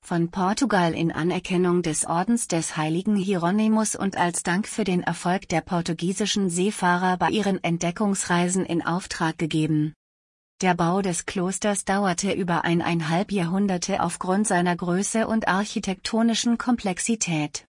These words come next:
Es wurde im spätgotischen Stil mit manuelinischen Elementen entworfen,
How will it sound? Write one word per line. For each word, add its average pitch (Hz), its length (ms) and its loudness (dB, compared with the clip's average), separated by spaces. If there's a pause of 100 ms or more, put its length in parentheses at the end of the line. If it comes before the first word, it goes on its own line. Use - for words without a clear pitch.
(300)
Es 208 240 -4
wurde 226 220 4
im 180 140 -2
spätgotischen 165 960 -2
Stil 226 300 2
mit 214 240 2
manuelinischen 202 960 2
Elementen 180 720 0
entworfen, 170 800 0